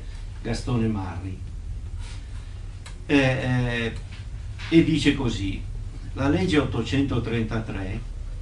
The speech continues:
nonostante i limiti e le contraddizioni, può permettere la creazione di un sistema basato sull'approccio preventivo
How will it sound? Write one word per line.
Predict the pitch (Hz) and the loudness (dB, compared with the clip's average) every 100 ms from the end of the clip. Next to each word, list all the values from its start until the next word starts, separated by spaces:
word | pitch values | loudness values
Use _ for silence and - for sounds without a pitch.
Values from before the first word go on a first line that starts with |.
| - - | -6 -4
nonostante | 113 127 131 127 147 156 135 | 4 6 6 4 4 4 4
i | 120 | 4
limiti | 113 139 139 117 | 4 6 6 6
e | 113 | 2
le | 110 | 2
contraddizioni, | 107 101 110 104 110 98 98 92 90 95 117 - - - - - - | 0 -2 -2 0 0 0 -2 -2 -4 -4 -4 -6 -10 -8 -8 -8 4
può | 147 165 | 6 8
permettere | 165 151 143 123 120 120 | 6 6 4 4 2 2
la | 123 127 | 4 2
creazione | 139 143 139 151 170 165 | 4 2 2 4 6 6
di | 139 | 6
un | 127 | 4
sistema | 120 131 - 120 107 101 101 101 - | 4 2 0 2 2 2 -4 -6 -8
basato | 117 127 131 147 156 147 | 0 2 4 4 4 0
sull'approccio | 131 127 123 117 131 139 147 | 0 0 0 0 -2 -2 -2
preventivo | 123 117 117 113 104 101 95 95 | -2 -2 0 0 0 -2 -4 -4